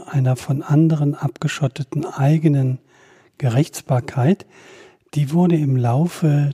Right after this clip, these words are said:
der Jahrhunderte immer stärker zurückgedrängt. In der Zeit nach der Französischen Revolution,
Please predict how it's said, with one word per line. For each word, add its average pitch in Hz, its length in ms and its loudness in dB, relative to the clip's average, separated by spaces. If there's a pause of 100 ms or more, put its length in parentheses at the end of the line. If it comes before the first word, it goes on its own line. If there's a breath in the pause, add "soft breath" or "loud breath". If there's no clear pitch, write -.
der 135 100 0
Jahrhunderte 139 760 -2
immer 143 400 0
stärker 123 420 -4
zurückgedrängt. - 800 -10 (840 loud breath)
In 156 120 -2
der 135 140 4
Zeit 170 260 2
nach 160 120 4
der 156 140 2
Französischen 147 680 -4
Revolution, 131 1000 0